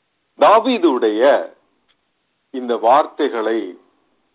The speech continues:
நீங்கள் கவனியுங்கள். அதாவது, தாவீது ஆசாரியர்களிடத்துல வந்து அந்த அப்பங்களை சாப்பிடுவதற்காக போகிறான்.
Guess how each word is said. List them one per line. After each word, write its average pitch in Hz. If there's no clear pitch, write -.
நீங்கள் 110
கவனியுங்கள். 95
அதாவது, 131
தாவீது 170
ஆசாரியர்களிடத்துல 143
வந்து 117
அந்த 107
அப்பங்களை 139
சாப்பிடுவதற்காக 127
போகிறான். 113